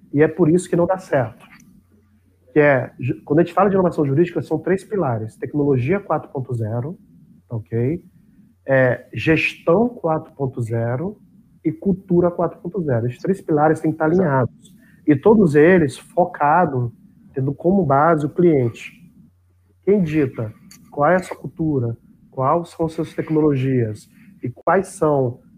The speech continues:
Speaker 1: é, o seu modelo de gestão é o cliente.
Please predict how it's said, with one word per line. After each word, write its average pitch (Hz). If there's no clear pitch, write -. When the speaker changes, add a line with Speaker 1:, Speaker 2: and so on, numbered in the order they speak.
Speaker 1:
é, 135
o 135
seu 147
modelo 151
de 147
gestão 147
é 147
o 165
cliente. 165